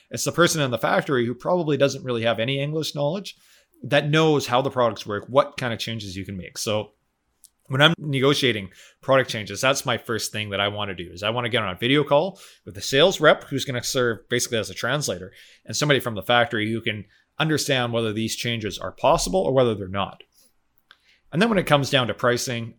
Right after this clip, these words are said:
again, a lot of it's trying to <laughs> play one supplier off the other and say, "Hey, Bob offered me five dollars per unit and you're offering me six dollars per unit. Is there anything that we can do to get that price lower to f-,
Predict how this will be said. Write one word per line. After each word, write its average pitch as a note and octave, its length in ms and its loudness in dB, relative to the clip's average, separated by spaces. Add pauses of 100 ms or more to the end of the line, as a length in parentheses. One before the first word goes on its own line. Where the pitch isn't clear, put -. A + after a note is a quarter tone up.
again, D3 180 4
a C3 60 0
lot C3 180 4
of C3+ 80 0
it's B2+ 300 -2
trying B2+ 240 -2
to A#2 60 -4
<laughs> - 0 -
play F3 240 4
one F3 220 0
supplier B2+ 400 2
off A2 120 0
the A2 100 -2
other D#3+ 220 -2
and D3 120 -8
say, A#2 200 0
"Hey, A2+ 320 2 (400)
Bob C3+ 360 6
offered B2 380 0
me A#2 240 -2
five C3+ 280 4
dollars A2+ 260 0
per A2+ 100 -4
unit A2 300 -4
and A2+ 80 -12
you're A#2+ 180 -2
offering A2+ 260 -2
me G#2 200 -8
six B3+ 300 -4
dollars B2 280 0
per A2+ 140 -6
unit. G#2+ 340 -6 (300)
Is B2 100 -4
there F3 100 6
anything E3+ 240 2
that C#3+ 100 -8
we C#3 100 0
can B2 100 -4
do B2 180 0
to A2+ 80 0
get A2+ 200 -2
that A2+ 220 0
price G#2+ 440 -2
lower A#2 580 2 (640)
to A2+ 100 -4
f-, - 160 -10